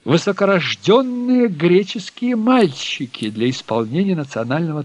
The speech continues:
танца с мечами. «Надо сообщить об этом императору», распорядился Кассий.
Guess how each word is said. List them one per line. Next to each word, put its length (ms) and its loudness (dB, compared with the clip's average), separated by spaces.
танца 680 -2
с 180 -16
мечами. 720 -10
«Надо 440 -2
сообщить 800 -6
об 160 -8
этом 340 -6
императору», 760 -6
распорядился 600 -12
Кассий. 460 -14